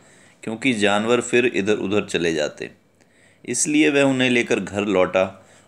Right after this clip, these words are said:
और उन्हें बाड़े में बांधकर बिना किसी से कुछ कहे गाय की तलाश में निकल पड़ा।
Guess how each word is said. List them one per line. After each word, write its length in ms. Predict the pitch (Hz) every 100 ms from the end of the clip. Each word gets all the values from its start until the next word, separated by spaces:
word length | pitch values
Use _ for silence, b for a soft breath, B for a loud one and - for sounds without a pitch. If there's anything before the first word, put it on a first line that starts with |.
| B
और 200 | 120 139
उन्हें 280 | 139 131 127
बाड़े 300 | 92 95 101
में 220 | 113 101
बांधकर 520 | 85 85 90 - 85 - B B B B -
बिना 300 | 104 127 151
किसी 300 | 143 127 135
से 140 | 127
कुछ 260 | 127 123 -
कहे 360 | - 98 107
गाय 300 | 92 92 92
की 160 | 101 101
तलाश 460 | - 80 82 87 -
में 80 |
निकल 300 | 85 78 85
पड़ा। 340 | 80 57 -